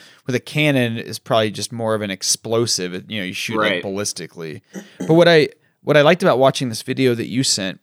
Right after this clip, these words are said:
Speaker 1: and something I've always kind of wondered about with ejection seats, is when they fire off, there's always, like, a boosting charge,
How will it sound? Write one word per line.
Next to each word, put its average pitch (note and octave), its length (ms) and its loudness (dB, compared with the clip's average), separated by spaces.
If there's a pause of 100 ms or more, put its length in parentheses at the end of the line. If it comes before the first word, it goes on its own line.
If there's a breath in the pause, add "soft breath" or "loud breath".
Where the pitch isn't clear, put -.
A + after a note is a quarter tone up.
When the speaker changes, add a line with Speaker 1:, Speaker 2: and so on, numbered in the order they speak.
(100)
Speaker 1:
and - 80 -10
something C#3+ 260 2
I've A#2+ 120 2
always B2 340 4
kind A#2+ 240 -6
of G#2 100 -8
wondered A#2 320 -2
about G#2 300 -2
with G2+ 260 -6 (380 soft breath)
ejection G#2+ 540 -2
seats, - 560 -2 (720)
is G#2 400 0 (300)
when A#2+ 300 -2
they G#2+ 120 0
fire A2+ 540 0
off, G#2 400 0 (400)
there's A#2 220 -2
always, C3 500 4
like, F2 340 -4 (300)
a A2 80 -6
boosting A#2 520 -4
charge, D3+ 520 2